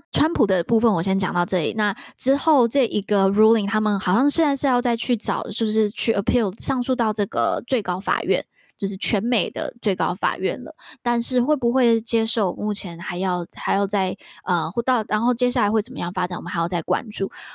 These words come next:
OK，那，呃，那我们接下来转到拜登身上。好，那拜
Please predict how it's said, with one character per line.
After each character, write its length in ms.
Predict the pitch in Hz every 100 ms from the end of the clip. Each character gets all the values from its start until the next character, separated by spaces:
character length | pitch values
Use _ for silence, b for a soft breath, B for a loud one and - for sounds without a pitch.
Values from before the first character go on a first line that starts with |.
| 247
OK， 180 | 247 254
那， 240 | 339 320 b b b b
呃， 460 | - 233 214 214 214 247
那 140 | - 339
我 60 |
们 180 | 220 196
接 180 | - 254
下 200 | 262 240
来 240 | 185 160 -
转 260 | - 214 170
到 220 | 220 233
拜 240 | 214 - 302
登 220 | 254 208
身 180 | 220 269
上。 300 | - - -
好， 260 | - 175 - B B 359 -
那 200 | 370 294
拜 220 | -